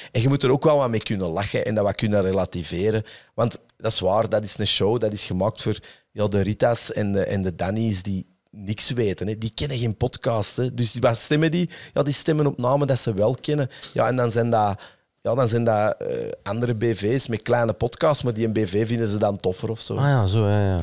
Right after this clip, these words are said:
Speaker 1: Dan is dat een beetje op gebaseerd. Dus, eh,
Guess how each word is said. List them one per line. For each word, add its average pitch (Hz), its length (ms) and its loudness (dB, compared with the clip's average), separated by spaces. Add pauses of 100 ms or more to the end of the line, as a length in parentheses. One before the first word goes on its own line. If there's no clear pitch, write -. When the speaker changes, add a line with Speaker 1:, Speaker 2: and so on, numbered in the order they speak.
(140)
Speaker 1:
Dan 110 160 2
is 110 60 0
dat 104 100 2
een 98 100 -2
beetje 90 220 -4
op 87 80 -4
gebaseerd. 78 640 -8 (460)
Dus, 90 280 -6
eh, 85 220 0